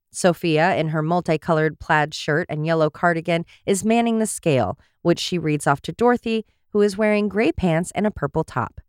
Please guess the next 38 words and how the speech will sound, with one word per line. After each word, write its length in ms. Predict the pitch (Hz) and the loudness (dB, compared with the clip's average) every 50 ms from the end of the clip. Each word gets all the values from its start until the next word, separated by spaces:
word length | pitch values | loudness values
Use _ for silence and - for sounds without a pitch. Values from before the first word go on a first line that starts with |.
| _ _ _ _ _ _ _ _ | _ _ _ _ _ _ _ _
The 140 | 165 185 180 | 2 4 4
line 280 | 185 180 180 185 190 | 6 4 4 2 2
is 140 | 190 185 170 | 0 -2 -2
being 280 | - 185 180 175 175 165 | -2 -2 0 0 0 0
managed 420 | 156 151 151 160 165 165 160 - - | 0 0 0 0 -2 -4 -4 -2 0
by 100 | 180 190 | 0 0
Rose, 540 | 180 170 175 151 127 123 123 147 175 - | 2 2 2 4 4 2 0 -2 -4 -6
who 280 | - 202 180 175 175 170 | -2 -2 0 0 2 2
is 140 | 170 175 175 | 0 0 -2
still 320 | - - - 226 226 226 | -4 -2 0 2 2 2
wearing 280 | 196 170 156 160 170 170 | 2 0 0 0 -2 -2
her 140 | 165 156 147 | -2 -2 0
hat, 280 | 170 214 196 180 - - _ _ _ _ - | 0 2 2 2 0 -2 _ _ _ _ -2
but 200 | - 226 214 220 | 0 0 0 2
now 220 | 226 202 214 208 | 0 2 2 2
with 180 | 208 208 - 214 | 2 0 0 -2
a 100 | 190 202 | -4 -4
teal 320 | - - - 247 269 294 | -4 -4 -2 -2 0 0
sweatshirt 560 | - - - 175 143 - - - 175 170 190 - _ | -2 -2 -2 -2 -2 0 -2 -4 -2 -4 -4 -4 _
and 180 | 220 233 214 170 | -4 -2 0 0
white 220 | 135 127 - - | 0 0 -2 -2
pants. 500 | - 208 226 240 175 - - - - - _ _ _ _ _ _ _ _ _ _ _ _ | -2 -2 -2 -2 -2 -4 -8 -14 -18 -18 _ _ _ _ _ _ _ _ _ _ _ _
The 120 | 220 233 | 0 0
first 340 | - - 269 311 302 - - | 2 4 2 2 2 0 -4
boy 220 | - 196 196 202 208 | -4 -2 0 0 0
is 120 | 208 185 | -2 -2
weighed, 360 | 170 156 143 139 135 147 151 - _ _ _ - | -2 0 0 2 2 0 -2 -4 _ _ _ -4
and 140 | 175 185 | -4 -2
he's 240 | 175 190 185 175 - | 0 0 -2 -2 -4
one 380 | 175 175 196 240 277 311 311 277 | -6 -2 2 2 2 2 2 -2
pound 380 | - 214 202 202 202 202 202 | -2 -2 0 0 0 0 0
over 180 | 185 175 180 185 | 0 0 0 -2
the 140 | 175 180 170 | -2 -4 -6
seventy 420 | - - 160 156 180 190 190 185 | -2 -2 -2 0 0 0 -2 -4
pound 380 | - - - 151 156 170 170 156 | -4 -2 0 0 2 2 2 0
minimum 340 | 143 143 151 151 151 151 151 | 0 0 0 -2 -2 -4 -4
to 120 | - 170 | -8 -12
play. 400 | - - - 127 - 60 - 139 | -12 -6 -4 -4 -4 -4 -8 -12